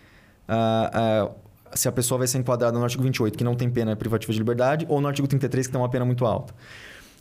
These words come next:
Essa é uma discussão que é muito recorrente quando a gente discute política criminal de drogas no Brasil, e o que a doutrina, enfim, o que as pessoas que estudam a política de drogas, é, concluem é o seguinte: a própria lei, ela tem, ela tentou,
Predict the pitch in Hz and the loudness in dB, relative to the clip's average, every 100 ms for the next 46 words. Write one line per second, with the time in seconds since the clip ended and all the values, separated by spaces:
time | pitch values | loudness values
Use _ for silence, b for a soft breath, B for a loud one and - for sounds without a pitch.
0 | - 131 185 202 - 185 147 139 123 135 | -2 0 0 -2 -2 0 0 0 2 2
1 | 160 180 165 135 123 127 127 127 123 123 | 2 4 4 4 4 2 2 2 0 0
2 | 117 - - 113 - 120 107 110 117 110 | -2 -2 -6 -6 -2 -2 0 -2 0 0
3 | 101 107 101 101 98 98 131 117 120 - | 2 0 0 2 0 2 2 0 -2 -4
4 | 127 127 123 170 196 143 - 107 117 117 | -2 -2 0 2 2 2 0 -2 -2 0
5 | 127 113 110 110 107 - 143 135 139 120 | 0 0 0 0 -2 0 0 0 -2 -2
6 | 127 123 123 113 107 - - 104 - 107 | -2 -4 -4 -2 -2 -2 -2 -2 -2 -4
7 | 113 110 107 101 98 - B B B B | -2 0 2 0 -2 -4 B B B B
8 | B B B - - - 135 127 165 175 | B B B -10 -6 -4 -2 0 0 0
9 | 175 151 98 - - - - - - - | -2 0 0 -4 -12 -20 -20 -20 -20 -20
10 | - - - - 120 160 190 160 147 143 | -20 -20 -14 -6 -2 0 0 2 2 2
11 | 143 143 170 185 220 - - - - - | 0 0 -2 -2 -2 -8 -20 -20 -12 -2
12 | 147 160 196 185 147 165 | -2 0 0 2 0 0